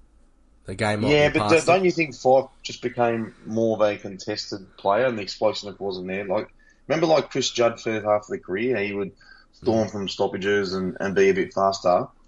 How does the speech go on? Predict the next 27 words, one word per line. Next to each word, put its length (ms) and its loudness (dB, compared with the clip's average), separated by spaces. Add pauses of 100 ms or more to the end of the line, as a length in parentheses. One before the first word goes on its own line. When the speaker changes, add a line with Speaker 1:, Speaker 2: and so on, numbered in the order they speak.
(220)
Speaker 2:
Don't 180 4
you 60 4
reckon 260 2
he 100 2
sort 200 0
of 60 -10
changed, 360 -2
like 100 -6
Chris 180 -6
Judd, 200 2
and 100 -4
just 160 -10
became 320 -8
absolutely 600 -6
inside 360 -4
and 80 -6
that 100 -6
was 120 -10
all? 180 -6 (180)
I, 80 6
I 160 6
reckon 180 2
that's 160 0
what 80 -6
it's 100 -12
gonna 140 -8
be. 340 -4